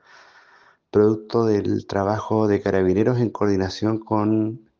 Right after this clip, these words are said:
el personal de seguridad del condominio. Se logró la detención de estos dos imputados, los cuales fueron formalizados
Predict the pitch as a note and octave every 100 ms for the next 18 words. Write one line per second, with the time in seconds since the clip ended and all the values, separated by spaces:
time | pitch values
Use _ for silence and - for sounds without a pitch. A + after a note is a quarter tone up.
0 | _ _ - - G#2 F#2 G2+ G2+ G#2 G#2+
1 | G2+ F#2+ F#2+ G#2 - A#2 A#2 A#2 A#2+ C3
2 | C3 G#2+ G2 G2+ G#2+ G#2+ G2+ F#2+ F#2+ -
3 | A2 A#2+ A#2 A#2 A2+ A2 A2+ A2+ A#2+ -
4 | A#2+ A#2+ A#2+ B2 C3 C3+ B2+ - A2 A2+
5 | G#2+ - A#2 A2+ A#2+ B2+ - _ _ -
6 | _ _ _ - B2 A2+ A2+ G2 E2+ A2
7 | A#2 B2+ B2